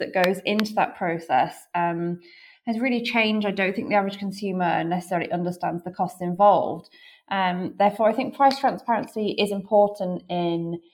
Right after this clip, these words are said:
in educating the consumer, um, you know, what goes on in the process of making clothes, um, and what the costs involved are. And if a piece of clothing is really cheap,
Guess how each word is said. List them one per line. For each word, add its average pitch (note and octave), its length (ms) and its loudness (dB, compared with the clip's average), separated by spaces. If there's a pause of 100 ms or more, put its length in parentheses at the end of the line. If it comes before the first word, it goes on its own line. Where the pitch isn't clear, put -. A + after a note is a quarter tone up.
(220)
in F3+ 220 -6
educating G#3+ 640 2
the F3 100 -2
consumer, E3 800 0 (360)
um, D#3+ 560 -2
you F#3 120 -2
know, D3 260 0 (300)
what G3+ 260 2
goes F#3 260 4
on G#3 220 10
in G#3 80 0
the F#3+ 80 -2
process F3 460 -2
of E3+ 120 -6
making F3+ 440 0
clothes, D3+ 560 0
um, D#3 240 -2
and E3+ 100 -2
what F3+ 160 6
the F#3 80 -6
costs F#3 320 -2
involved E3+ 540 -2
are. F3+ 440 4 (400)
And F3 360 0 (160)
if B3+ 340 2
a G3 60 0
piece G3 280 -2
of F#3 120 -8
clothing F3+ 540 0
is E3+ 200 -8
really E3+ 380 -4
cheap, - 520 -6